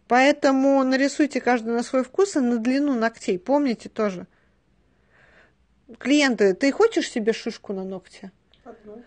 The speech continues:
Speaker 1: Клиент хочет шишку на ногте, просто клиенту ему не повезло, поэтому <laughs> у него шишки сегодня никакой не будет.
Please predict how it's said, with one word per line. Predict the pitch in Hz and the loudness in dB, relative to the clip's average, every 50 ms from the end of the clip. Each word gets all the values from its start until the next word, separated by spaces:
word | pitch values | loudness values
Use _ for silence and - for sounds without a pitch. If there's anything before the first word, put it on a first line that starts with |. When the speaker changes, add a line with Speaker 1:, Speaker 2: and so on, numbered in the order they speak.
| _ _ | _ _
Speaker 1:
Клиент | - - 262 277 262 302 381 392 - | -4 0 0 2 4 6 4 4 4
хочет | - 403 370 359 - 285 - | 4 4 4 4 4 0 0
шишку | - 285 277 - - 262 | 2 0 0 2 2 2
на | 226 233 | 4 4
ногте, | 240 254 247 240 - - 196 | 4 4 2 2 0 -4 -2
просто | - 247 320 320 - 320 | 2 2 2 2 0 -6
клиенту | - 294 349 392 466 453 415 254 | 0 4 4 4 4 4 4 4
ему | 254 247 254 269 311 | 6 6 6 6 6
не | 349 359 | 6 6
повезло, | 349 - 294 262 320 320 285 269 254 226 208 190 | 6 4 4 4 4 4 4 4 4 4 4 4
поэтому | - 233 233 311 359 349 349 330 285 269 269 277 285 277 - - - 440 381 | 4 4 6 6 6 4 4 2 0 2 4 4 4 4 2 0 -2 2 2
<laughs> | 349 262 277 302 311 - 349 | 2 2 2 0 2 6 6
у | |
него | 330 320 339 359 415 466 | 6 6 8 8 6 6
шишки | - - 381 349 - - - - | 6 6 2 2 2 0 -6 -10
сегодня | - - 302 311 320 302 277 | -6 -2 2 2 2 2 2
никакой | 262 - 233 233 - 262 262 | 0 -2 -4 -2 0 0 0
не | 262 262 247 | 0 -2 -4
будет. | 214 196 202 202 202 - - - | -6 -6 -8 -8 -8 -10 -12 -12